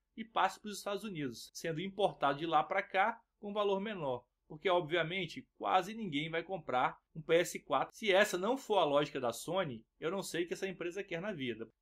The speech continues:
Vender um videogame a quatro mil reais, sendo que seu concorrente direto está quase pela metade do preço, é um tiro no pé. Então você, consumidor, ou compre um Xbox One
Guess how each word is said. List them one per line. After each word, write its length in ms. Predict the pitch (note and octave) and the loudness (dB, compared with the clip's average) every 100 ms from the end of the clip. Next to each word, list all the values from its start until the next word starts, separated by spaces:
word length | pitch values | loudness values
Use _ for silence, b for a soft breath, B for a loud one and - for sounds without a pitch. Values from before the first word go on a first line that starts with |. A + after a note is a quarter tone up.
| _ | _
Vender 340 | B2+ D#3 D#3 | -4 0 0
um 80 | G#3 | 0
videogame 600 | F3 F#3 F#3 B2+ B2+ A#2 | -2 2 2 2 -2 -2
a 100 | A#2+ | -4
quatro 380 | - E3 G3 F3+ | 0 2 2 -2
mil 120 | E3+ | -6
reais, 400 | C#3+ B2 C#3+ C3 - | -2 2 2 2 -6
sendo 280 | - D#3+ | -4 -2
que 80 | D#3 | -2
seu 120 | D#3 | -4
concorrente 500 | C#3+ F#3 D#3 D#3+ F3 | -4 -4 -4 -4 -4
direto 360 | E3+ E3 B2+ - | 0 2 2 0
está 200 | - D3+ | -4 -4
quase 380 | - D#3+ G3 F#3 | -2 4 4 2
pela 180 | F3 E3 | -6 -6
metade 400 | D3 - F3 D3 | -4 0 0 0
do 100 | B2+ | -6
preço, 480 | C#3+ F#3 F3 - - _ _ | 0 2 2 -6 -20 _ _
é 80 | F3+ | -8
um 60 | |
tiro 300 | F3 - F3 | -4 0 0
no 80 | F#3+ | 0
pé. 320 | F#3+ A#2+ G#2+ _ _ | 0 0 0 _ _
Então 240 | C3+ F#3+ G3 | -4 0 2
você, 280 | F3+ - | 4 2
consumidor, 680 | A3 F3 F3 C#3+ A#2+ A2+ G#2 _ | 2 0 0 -2 -2 -4 -6 _
ou 180 | G#3+ G3 | 6 6
compre 320 | E3 D3+ D3 | 4 0 0
um 60 | D3 | -2
Xbox 340 | - D#3 E3 | 0 0 0
One 260 | A3 G#3+ B3 | -4 -4 -4